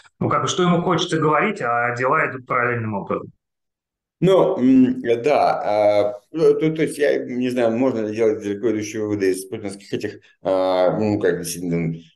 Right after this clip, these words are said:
Speaker 2: а, а, кринж, да, кринжовый. <laughs> Э, вот это именно та-, тот момент, где это слово работает. Просто, м, м, испытываешь какое-то, м, в-, отвращение и,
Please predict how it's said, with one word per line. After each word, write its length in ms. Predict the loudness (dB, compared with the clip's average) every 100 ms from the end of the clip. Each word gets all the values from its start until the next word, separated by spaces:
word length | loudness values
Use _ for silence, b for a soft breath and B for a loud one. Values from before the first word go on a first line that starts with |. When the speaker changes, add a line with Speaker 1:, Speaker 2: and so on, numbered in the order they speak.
| -8
Speaker 2:
а, 220 | -2 0
а, 760 | 0 -2 -2 0 2 0 -2 -8 _ -4
кринж, 440 | 0 2 0 0
да, 300 | 2 4 2
кринжовый. 640 | 0 0 2 4 6 4 0 -6 -10 B
<laughs> 100 | -2
Э, 220 | 2 4
вот 200 | 4 2
это 160 | 2 0
именно 260 | 0 0
та-, 260 | 2 2 2
тот 220 | 2 0
момент, 400 | 0 0 -2 -6
где 260 | -6 0 2
это 140 | 0
слово 580 | -2 0 4 4 2 -4 -4
работает. 600 | 0 2 2 2 2 -2
Просто, 300 | -2 -4 -2
м, 600 | -4 -2 -2 0 0 -2 B B B
м, 360 | -14 -10 -4 -2
испытываешь 400 | -2 -2 0 -2
какое-то, 640 | -4 -4 -2 4 4 2 -2
м, 300 | -4 -2 0
в-, 360 | 0 2 2
отвращение 880 | 2 2 -2 -2 -2 0 0 0 0 -2
и, 460 | -4 -2 -4 -6